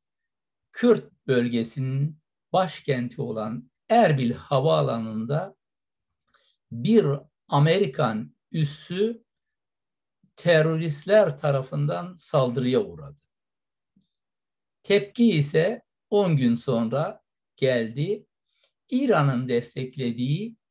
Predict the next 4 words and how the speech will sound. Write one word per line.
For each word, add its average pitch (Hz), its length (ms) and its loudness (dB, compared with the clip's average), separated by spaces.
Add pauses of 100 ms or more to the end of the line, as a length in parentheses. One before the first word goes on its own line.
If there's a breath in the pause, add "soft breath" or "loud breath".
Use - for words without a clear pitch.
(460)
ve 147 40 2
Washington'un 151 1080 -2 (440)
füze 151 480 0
saldırısından 123 1120 -2